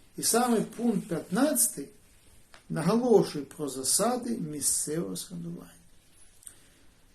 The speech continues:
А саме в Конституції України місцеве самоврядування визначає в собі. І тут найголовніше зрозуміти, про що йдеться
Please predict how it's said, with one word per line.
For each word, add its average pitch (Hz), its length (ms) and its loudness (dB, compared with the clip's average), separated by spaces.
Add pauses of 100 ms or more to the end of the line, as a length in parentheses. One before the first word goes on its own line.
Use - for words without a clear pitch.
(460)
А 170 120 0
саме 247 320 8
в 165 80 0
Конституції 233 680 4
України 226 760 2
місцеве 170 400 4
самоврядування 202 680 2
визначає 170 920 -2 (120)
в - 40 -12
собі. 160 520 -2 (840)
І 165 60 -2
тут - 460 -4
найголовніше 190 760 4
зрозуміти, 180 680 2
про 165 220 -6
що 226 220 -8
йдеться 170 460 -4